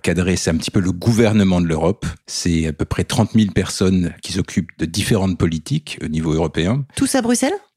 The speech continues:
Speaker 1: À Bruxelles, à Luxembourg et dans d'autres, euh, parties du monde, mais, euh, essentiellement à Bruxelles, en fait.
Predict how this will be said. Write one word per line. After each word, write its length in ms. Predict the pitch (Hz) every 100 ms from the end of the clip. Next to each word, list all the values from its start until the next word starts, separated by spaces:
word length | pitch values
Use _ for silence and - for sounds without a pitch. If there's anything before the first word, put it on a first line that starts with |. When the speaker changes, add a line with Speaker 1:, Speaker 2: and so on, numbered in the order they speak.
| -
Speaker 1:
À 80 | 113
Bruxelles, 480 | 131 147 165 165
à 80 | 139
Luxembourg 880 | 110 120 - 117 101 113 123 131 117
et 260 | 95 95 98
dans 160 | 87
d'autres, 480 | 90 104 101 - 90
euh, 160 | 90 87
parties 320 | - - 92
du 120 | 87
monde, 320 | 87 104 123 98
mais, 320 | 87 85 82
euh, 100 | -
essentiellement 560 | - 107 120 107 95 92
à 60 | 85
Bruxelles, 400 | - - 76 80
en 60 |
fait. 300 | - - -